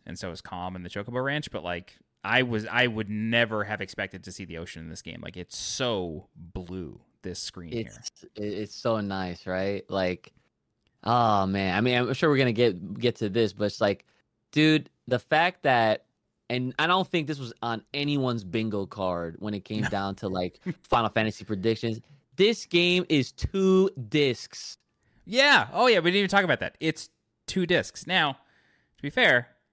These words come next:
Speaker 1: seven Remake on P S four was an install disc and a gameplay disc.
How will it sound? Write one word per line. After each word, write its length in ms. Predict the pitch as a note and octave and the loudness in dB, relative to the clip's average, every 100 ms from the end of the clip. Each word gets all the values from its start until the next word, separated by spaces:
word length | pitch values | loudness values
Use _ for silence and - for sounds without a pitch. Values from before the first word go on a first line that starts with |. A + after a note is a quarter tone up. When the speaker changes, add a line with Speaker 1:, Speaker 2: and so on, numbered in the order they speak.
| _ _ _ _ _ | _ _ _ _ _
Speaker 1:
seven 440 | - - E3 E3 D#3+ | -18 -4 0 2 0
Remake 300 | D3 C#3+ B2+ | 0 0 0
on 120 | B2 | -2
P 120 | C3 | -2
S 120 | A2 | -4
four 240 | - C3+ G#2+ | -2 -2 -2
was 160 | G2+ | -2
an 80 | G#2 | -4
install 360 | G#2+ G2+ A2 G2 | -6 -4 -4 -2
disc 220 | F#2 - | -4 -6
and 100 | F2 | -10
a 20 | |
gameplay 360 | G2+ G#2 E2 C2+ | -8 -8 -10 -16
disc. 260 | - - | -16 -20